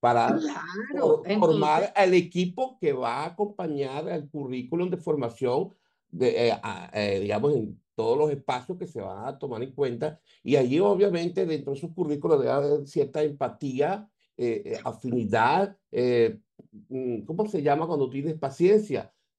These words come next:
Speaker 1: Paciencia de enseñar a una persona que realmente te-, ha tenido años sin, sin conocer, sin tocar un equipo, sin saber lo que es la tecnología. Entonces es un proceso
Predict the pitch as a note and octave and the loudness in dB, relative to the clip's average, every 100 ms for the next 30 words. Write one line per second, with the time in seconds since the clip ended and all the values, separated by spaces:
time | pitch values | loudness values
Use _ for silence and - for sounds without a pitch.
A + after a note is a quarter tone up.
0 | - C#3 D3+ D#3 D#3 D#3+ D#3 C#3+ C3+ C3+ | 0 0 2 0 2 2 2 2 2 0
1 | B2+ B2+ B2 E3+ E3+ C3 B2+ C3 C#3+ C#3 | -2 -2 -2 -2 -2 -4 -6 -6 -4 -4
2 | C#3+ B2 G#2+ A#2 B2 A#2+ C#3 C3+ _ _ | -4 -6 -4 -2 -4 -2 -4 -4 _ _
3 | _ B2+ - A#2 - _ - B2 C#3 C#3+ | _ -8 -4 -4 -6 _ -4 -2 2 2
4 | - - F3 A#3 E3+ - D3 B2+ _ C3+ | 0 -2 0 0 0 -4 -12 -12 _ -10
5 | - B2 _ - C#3 C3+ C3+ B2+ C3+ D#3 | -10 -18 _ -16 -6 0 2 0 0 0
6 | G#3 - C#3 - - A#2 - D3+ F#3 D#3 | 0 -4 -14 -10 -8 -8 0 0 0 -4
7 | D#3 D#3 F3 F3 F3+ F3 - C3+ A#2+ B2+ | -6 -6 -12 -6 -6 -6 -8 -10 -4 0
8 | C3+ F#3+ F#3+ - D3+ D3+ D3+ D3+ C#3+ D#3 | 0 0 -2 0 0 0 -2 -4 -2 0
9 | D3+ C#3+ - _ _ _ _ - B2+ D3 | 2 0 -4 _ _ _ _ -4 -2 0
10 | G3+ A#3 - G3 D#3+ - D#3 D#3+ - A3 | 2 0 0 0 0 4 4 4 4 2
11 | A#3 A#3 | 2 -2